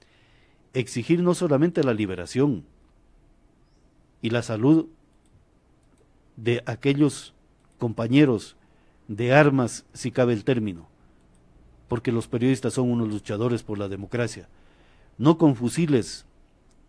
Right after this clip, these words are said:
no con obuses ni cañones, como es la doctrina del ejército a la cual el pueblo ecuatoriano le autoriza para que puedan portar las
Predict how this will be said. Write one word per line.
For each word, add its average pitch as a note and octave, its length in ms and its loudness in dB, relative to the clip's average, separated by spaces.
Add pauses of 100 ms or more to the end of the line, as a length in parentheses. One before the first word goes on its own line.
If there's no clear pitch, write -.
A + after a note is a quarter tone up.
(260)
no A#2 220 0
con B2+ 180 2
obuses A#2+ 420 0
ni A2+ 120 -4
cañones, B2 480 -2 (460)
como B2 420 -2 (400)
es C#3 140 0
la B2+ 100 2
doctrina B2+ 480 -2
del G2+ 140 -2
ejército B2+ 540 -4 (280)
a B2 100 -6
la A2+ 140 -8
cual C3 240 2
el A2 120 0
pueblo C3 280 2
ecuatoriano A#2+ 580 -2 (380)
le A2+ 120 -2
autoriza B2 800 2 (540)
para A2 180 -4
que A2+ 120 -10
puedan C3+ 340 4
portar A#2+ 400 -2
las A2+ 300 -4